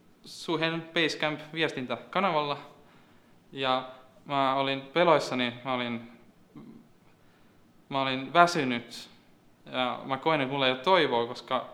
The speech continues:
tai siis valmistumisesta, koska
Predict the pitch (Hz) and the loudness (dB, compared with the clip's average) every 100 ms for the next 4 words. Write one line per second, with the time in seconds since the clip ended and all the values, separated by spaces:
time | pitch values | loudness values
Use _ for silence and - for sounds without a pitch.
0 | - - _ _ _ _ _ _ - _ | -20 -20 _ _ _ _ _ _ -20 _
1 | _ - 139 131 139 151 135 120 - 123 | _ -6 -4 -2 -2 0 2 0 -6 -10
2 | 117 120 - - - 151 - 151 | -10 -14 -18 -18 -12 -12 -4 -6